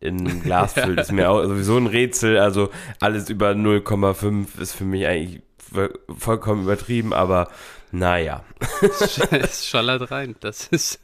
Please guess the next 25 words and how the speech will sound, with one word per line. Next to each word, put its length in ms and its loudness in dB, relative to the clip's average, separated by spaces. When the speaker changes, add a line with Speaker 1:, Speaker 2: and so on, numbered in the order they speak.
Speaker 2:
<laughs> 100 -20
das 240 -8
ist, 260 -12
das 220 -12
ist 280 -12
der 60 2
Speaker 1:
Ja, 100 4
aber 80 2
Speaker 2:
einzige 360 -4
Grund. 380 -10
Speaker 1:
Aber 120 -4
es 100 -2
ergibt 320 -2
doch 160 -6
null 280 0
Sinn. 280 -2
Du, 100 0
also 240 4
es, 260 -6
für 160 -6
mich 260 -4
ergibt 460 -8
eigentlich 280 -2
keine 300 -2
Größe 440 -4